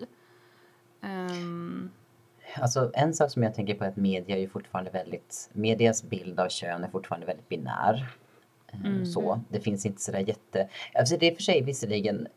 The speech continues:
Speaker 2: jag tänker såna här serier som Steven Universe och såna serier har börjat, de är
Speaker 1: Ja.
Speaker 2: ganska banbrytande vad gäller att, och även, jag tycker She-Ra har ju också en, en öppet icke-binär karaktär till exempel.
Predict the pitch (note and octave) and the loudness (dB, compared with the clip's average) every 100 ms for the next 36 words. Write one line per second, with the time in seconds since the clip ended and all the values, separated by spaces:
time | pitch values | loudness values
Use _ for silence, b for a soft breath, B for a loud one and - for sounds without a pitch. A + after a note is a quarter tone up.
0 | _ - - B2+ B2 B2 A#2+ A2+ - G#2 | _ -8 -2 0 0 2 2 4 4 4
1 | G2 G2 G#2 - A2 G#2 G#2 F#2+ F#2 A#2 | 4 0 -4 -2 0 2 2 2 4 6
2 | B2 A2 G#2 F#2 F#2+ F#2+ - G2+ C#3 - | 8 8 8 8 6 0 2 2 4 2
3 | F#2+ F#2 G3+ F3+ A#3+ A2 G#2+ A2 - F2+ | 2 2 4 4 4 2 4 2 0 2
4 | G2 F2+ E2+ E2+ - G2+ G2+ G#2 F2+ E2 | 4 2 -2 -4 0 2 2 2 0 -2
5 | F#2 - - B B A2+ A#2 G2 G2 G2 | -6 -6 -20 B B 8 8 6 4 2
6 | - _ _ - - A2+ A2 - G2 F#2+ | -4 _ _ -10 -6 -2 -2 -2 -2 2
7 | G#2+ A2 G2+ F#2 - G#2 F#2+ G2 F#2+ - | 4 6 4 2 2 4 6 4 2 0
8 | G#2+ G2+ - B2 - G#2 A2+ A#2+ F#2+ F#2+ | -2 2 2 2 0 0 0 -2 -6 -4
9 | F#2 F#2 - F#2+ G2 F#2+ D2+ F#2+ - - | -2 -2 -2 -4 -2 -2 -4 -4 -6 -4
10 | E2+ - - | -2 -2 -4